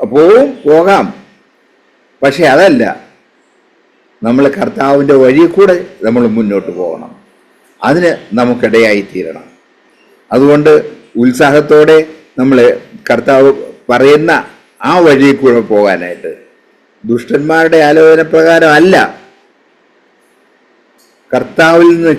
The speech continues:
കേട്ടിട്ട് കർത്താവ് പറയുന്നത് അനുസരിച്ച് മുന്നോട്ട് പോകാനായിട്ട് നമ്മളെ കൊടുക്കുക.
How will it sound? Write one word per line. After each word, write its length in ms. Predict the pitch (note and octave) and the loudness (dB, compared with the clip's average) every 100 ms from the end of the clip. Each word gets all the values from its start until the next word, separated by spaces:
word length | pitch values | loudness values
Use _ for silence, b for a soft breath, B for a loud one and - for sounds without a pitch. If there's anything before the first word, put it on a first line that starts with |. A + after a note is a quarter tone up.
| D3+ | 0
കേട്ടിട്ട് 640 | C#3+ D3+ D3+ F3+ F#3 - - _ _ _ _ _ _ C3+ | 0 -2 -4 -2 -2 -4 -20 _ _ _ _ _ _ -4
കർത്താവ് 500 | C#3+ - F3 F#3 D#3+ | -4 -2 0 0 0
പറയുന്നത് 680 | C#3+ D3+ E3 F3+ F#3+ G#3+ - - | 0 2 0 0 -2 -4 -8 -8
അനുസരിച്ച് 600 | C3 D3+ D3 C3 - G2 - _ _ - | -4 -4 -4 -6 -4 -8 -8 _ _ -10
മുന്നോട്ട് 340 | C3 C#3 C#3 | -4 -4 -2
പോകാനായിട്ട് 800 | B2 B2 A#2+ A#2+ A#2+ G#2+ A2 - - _ - | 0 0 0 0 -2 -4 -6 -8 -14 _ -14
നമ്മളെ 260 | G#2 A2 G#2 | -8 -6 -6
കൊടുക്കുക. 640 | - G2 F2 D#2+ D#2 F2 | -6 -10 -10 -14 -16 -16